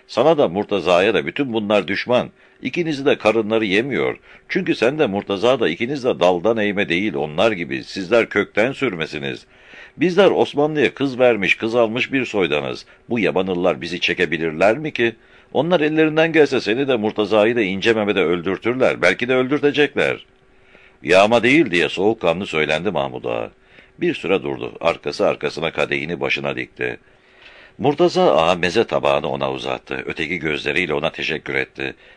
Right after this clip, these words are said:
Sağına, soluna, duvarlara, sedirlere bakındı.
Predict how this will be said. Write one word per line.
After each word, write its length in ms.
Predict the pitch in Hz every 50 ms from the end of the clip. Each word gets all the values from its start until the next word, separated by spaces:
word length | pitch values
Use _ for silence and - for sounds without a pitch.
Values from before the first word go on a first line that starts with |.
| _
Sağına, 480 | - - - 120 104 82 80 80 85 80
soluna, 480 | - - 87 85 78 73 67 71 67 71
duvarlara, 520 | 90 87 85 78 73 65 62 67 67 73
sedirlere 600 | - - 95 90 73 85 76 69 76 71 73 69
bakındı. 580 | 71 69 - - 67 64 62 60 64 58 53